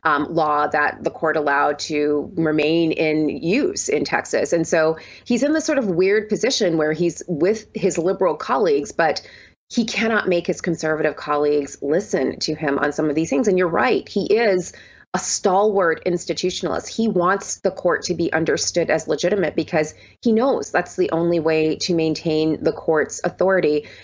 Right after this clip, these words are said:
But he also has a conservative bloc of five people who seem ready to, like, move forward. And it's not to say that going forward on a more conservative agenda isn't something that the Chief Justice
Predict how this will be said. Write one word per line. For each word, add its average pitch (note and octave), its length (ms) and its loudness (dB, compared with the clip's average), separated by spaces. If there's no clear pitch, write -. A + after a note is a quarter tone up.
But F#3 80 2
he G#3+ 160 2
also A3 500 0
has E3 580 0
a F3+ 60 0
conservative E3 720 -2
bloc D#3 340 0
of - 140 -2
five G3 340 -2
people F3 540 0
who A#3+ 80 4
seem B3 580 0
ready A3 500 0
to, G#3 140 0
like, F3 180 2
move F3 240 2
forward. F3+ 360 2
And A3 80 2
it's D#4 160 0
not G#4 140 0
to E4+ 80 -2
say D#4 260 -2
that B3+ 320 0
going B3 220 4
forward A3+ 500 0
on F3+ 100 2
a F3+ 60 2
more F3+ 240 2
conservative F3+ 540 0
agenda E3+ 440 2
isn't - 220 -2
something E3+ 300 -2
that D3+ 100 -10
the D3+ 80 -2
Chief - 220 -4
Justice - 680 -2